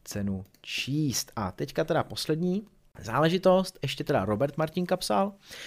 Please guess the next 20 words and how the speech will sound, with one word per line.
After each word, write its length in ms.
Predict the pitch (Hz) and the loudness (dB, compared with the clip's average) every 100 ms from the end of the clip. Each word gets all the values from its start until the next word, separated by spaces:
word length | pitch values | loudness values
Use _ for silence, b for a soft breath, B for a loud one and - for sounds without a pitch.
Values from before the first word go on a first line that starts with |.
| B B | B B
Kluci, 340 | - 196 - 113 | 4 6 6 4
reaguju 360 | 120 156 185 | 4 4 4
na 100 | 170 | 4
poslední 440 | - - 190 185 - | 2 0 2 2 2
epizodu. 520 | - 123 120 98 113 | 0 2 2 2 0
Tome, 280 | 143 143 120 | 2 4 4
jak 200 | 117 - | 4 2
to 100 | 175 | 4
děláte, 380 | 151 147 147 | 6 4 2
když 240 | 123 135 139 | 0 0 2
vám 240 | 156 151 | 4 4
děti 380 | 107 117 131 156 | 2 2 2 0
hlídá 360 | 120 139 143 139 | 0 2 4 4
někdo 260 | 135 131 | 4 2
u 100 | 135 | 2
vás 300 | 123 123 - | 0 0 0
doma? 340 | 92 131 127 b b - | 2 4 4 b b -2
To 100 | 143 | 0
musí 280 | 165 - | 0 0
alarm 360 | - 135 143 143 | 0 4 4 2